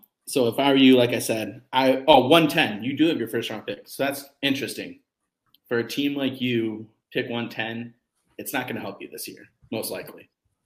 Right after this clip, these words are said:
So I'd be looking to kinda flip that during the draft if that's possible. I don't know how your leagues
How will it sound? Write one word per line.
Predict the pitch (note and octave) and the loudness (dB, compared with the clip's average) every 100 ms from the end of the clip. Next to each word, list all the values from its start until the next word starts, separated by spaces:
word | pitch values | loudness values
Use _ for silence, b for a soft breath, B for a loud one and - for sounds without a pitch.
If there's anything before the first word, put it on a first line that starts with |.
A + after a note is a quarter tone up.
| _ _ _ _ _ | _ _ _ _ _
So | - F#2+ | -10 -8
I'd | A#2 B2+ B2 | -4 -4 -2
be | A#2 | -2
looking | A2 - G2+ | -4 -8 -10
to | F#2+ | -8
kinda | G#2 G2 - | -10 -10 -6
flip | C3+ C3 | -4 -2
that | C3 A2+ - | -2 -4 -6
during | A2 G#2+ | -8 -8
the | G2 | -8
draft | G2 A2+ A2 G2+ | -6 -6 -6 -8
if | F#2+ | -8
that's | F#2 - | -10 -10
possible. | A#2 G#2+ - G#2+ | -8 -8 -8 -8
I | G2+ | -8
don't | F#2+ F2 | -10 -10
know | G#2 G2+ | -12 -10
how | G2+ | -8
your | G2+ | -8
leagues | G#2 G#2+ G#2 | -8 -8 -8